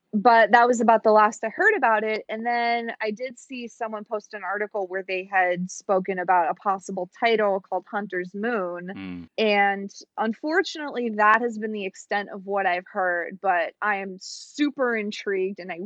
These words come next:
Speaker 1: really hope we get it soon, because that would be just a, just a nice little blip of hope in this godforsaken
Speaker 2: <laughs>
Speaker 1: hellscape of a year.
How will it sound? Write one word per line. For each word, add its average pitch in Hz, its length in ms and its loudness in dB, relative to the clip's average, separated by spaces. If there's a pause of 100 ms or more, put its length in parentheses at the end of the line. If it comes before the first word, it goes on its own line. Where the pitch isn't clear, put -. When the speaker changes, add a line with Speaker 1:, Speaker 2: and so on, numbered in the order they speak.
Speaker 1:
really 202 380 0
hope 196 200 2
we 190 140 -2
get 185 160 6
it 208 160 -2
soon, 247 320 -4
because 196 560 0 (420)
that 196 200 6
would 208 140 0
be 185 400 -4 (520)
just - 220 -16
a, 202 140 -2 (120)
just - 220 -14
a 185 60 -8
nice 185 260 -6 (100)
little 180 440 -2 (100)
blip 196 320 2 (160)
of 196 160 -4
hope 190 460 0
in 190 160 -6
this 185 260 -12 (260)
godforsaken 196 800 2
Speaker 2:
<laughs> - 80 -14
Speaker 1:
hellscape 208 580 2
of 214 140 0
a 214 100 4
year. 220 420 4